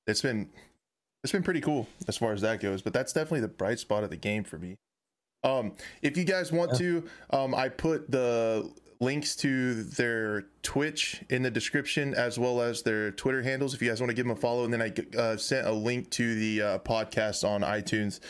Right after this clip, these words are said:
Speaker 1: So if you guys wanna check out their podcast, um, it is, it's super awesome. It's just like this, like, guys sitting around having a beer, talking about video games. It's a ton of fun, uh, to listen to and hang out with them. If you wanna interact with them,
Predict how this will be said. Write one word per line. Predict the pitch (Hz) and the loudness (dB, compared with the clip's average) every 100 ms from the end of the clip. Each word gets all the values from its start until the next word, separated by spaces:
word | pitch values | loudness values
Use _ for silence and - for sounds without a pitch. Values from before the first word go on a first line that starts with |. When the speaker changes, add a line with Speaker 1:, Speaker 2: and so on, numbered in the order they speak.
| - - _ | -16 -18 _
Speaker 1:
So | - | -2
if | 113 | 0
you | |
guys | 127 127 131 | 0 0 0
wanna | 127 | 0
check | 110 127 123 | 0 0 2
out | 135 147 | 0 0
their | 117 | 0
podcast, | - 110 - 110 107 - - - - _ - | 2 0 0 0 0 -4 -10 -20 -20 _ 0
um, | 117 107 95 - | 2 2 -2 0
it | 123 131 - | 0 0 0
is, | 120 95 - - | 0 0 -4 -2
it's | 120 - | 0 0
super | - 170 135 | 0 0 2
awesome. | 123 120 - 127 117 - | 2 0 0 0 -2 -2
It's | 117 113 | -2 0
just | 135 120 | 0 2
like | 127 117 | 0 2
this, | 123 117 - | 0 0 2
like, | 113 107 | 0 2
guys | 117 113 - | 0 0 0
sitting | 120 | 0
around | 117 113 | 2 2
having | 110 110 | 0 0
a | 110 | 0
beer, | 104 110 | 2 0
talking | 107 113 107 | 2 0 0
about | 104 98 | 0 0
video | 113 113 110 | 2 0 0
games. | 113 113 107 | 0 0 -2
It's | 113 | -2
a | 107 | -2
ton | - 113 | 0 0
of | 101 | 0
fun, | 113 110 107 - - - - | 0 2 0 -6 -18 -4 0
uh, | 110 | 0
to | 107 113 | 0 2
listen | 110 107 110 | 2 2 0
to | 117 110 | 2 2
and | 104 | 2
hang | 104 | 0
out | 110 110 | 2 0
with | 107 | 0
them. | 110 107 - - | 0 -2 -8 -4
If | 120 127 | -2 0
you | 135 | 0
wanna | 147 143 | 2 2
interact | 143 147 127 127 160 160 | 0 0 0 0 -2 0
with | 143 - | -2 2
them, | 113 110 107 | 0 2 -2